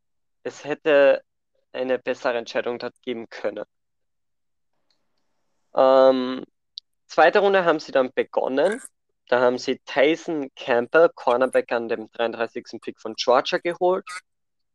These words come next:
Dann in der zweiten Runde dann noch Walker Little, ein Offensive Tackle, mit dem fünfundvierzigsten Pick gedraftet. Und dann noch Andrew Sisko in der fünfund-, mit dem fünfundsechzigsten Pick in der dritten Runde, ein Safety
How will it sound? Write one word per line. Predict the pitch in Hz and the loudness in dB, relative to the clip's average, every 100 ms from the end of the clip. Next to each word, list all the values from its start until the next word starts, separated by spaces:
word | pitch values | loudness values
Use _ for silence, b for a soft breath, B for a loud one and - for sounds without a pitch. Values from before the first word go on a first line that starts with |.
| _ _ _ _ _ _ _ _ | _ _ _ _ _ _ _ _
Dann | 139 | 2
in | 143 | 4
der | 139 127 | 4 2
zweiten | - 135 131 | 4 2 2
Runde | 127 123 | -2 -2
dann | 131 | 0
noch | 123 - | -2 -2
Walker | - 139 143 135 | 4 4 2 -4
Little, | 113 127 156 190 180 233 | 0 2 4 4 4 -4
ein | 127 120 | -10 -8
Offensive | - 113 131 123 - - | -6 -2 0 0 -4 -14
Tackle, | - 135 139 | -2 -2 -2
mit | 120 - | -6 -6
dem | 117 | -10
fünfundvierzigsten | - 113 113 107 147 165 - - 165 - | -10 -10 -10 -6 -4 -4 -6 -14 -18 -18
Pick | 160 _ - | -20 _ -8
gedraftet. | - 147 147 147 156 147 _ b b _ | -4 2 2 2 -4 -4 _ b b _
Und | - 160 160 | 4 4 4
dann | 139 | 4
noch | 131 - | 4 2
Andrew | 127 117 120 | -2 -2 -6
Sisko | - 151 147 - 143 135 - | -4 -4 -4 2 4 6 4
in | - | -4
der | 117 | -8
fünfund-, | - 135 - 127 113 | -8 -10 -8 -8 -8
mit | 127 117 | -12 -12
dem | 113 - | -14 -10
fünfundsechzigsten | 131 - 123 - 135 143 - 147 - 131 | -10 -6 -10 -4 -4 -4 -14 -16 -18 -14
Pick | - 120 | -12 -8
in | 117 | -6
der | 107 | -6
dritten | - 151 147 | -4 -4 -4
Runde, | 127 131 127 | -2 2 2
ein | 117 | 2
Safety | - 131 - | 2 2 0